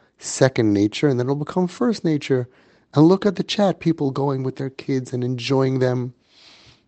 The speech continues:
Guys with long beards, with their arm around their daughter on vacation, and the daughter's not wearing any tznius, wearing a tank top and shorts, and they're really enjoying their child and laughing and smiling,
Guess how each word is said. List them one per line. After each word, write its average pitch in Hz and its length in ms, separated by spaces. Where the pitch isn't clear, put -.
Guys 131 280
with 123 160
long 156 600
beards, 160 760
with 131 120
their - 220
arm 156 240
around 151 240
their 151 140
daughter 151 680
on 143 180
vacation, 151 760
and 139 100
the 139 60
daughter's 139 340
not 151 180
wearing 165 380
any 170 220
tznius, 185 640
wearing 123 280
a - 20
tank 160 320
top 160 300
and 104 100
shorts, 165 580
and 123 160
they're 123 140
really 160 540
enjoying 135 480
their 151 100
child 123 400
and 110 80
laughing 123 640
and 110 140
smiling, 127 800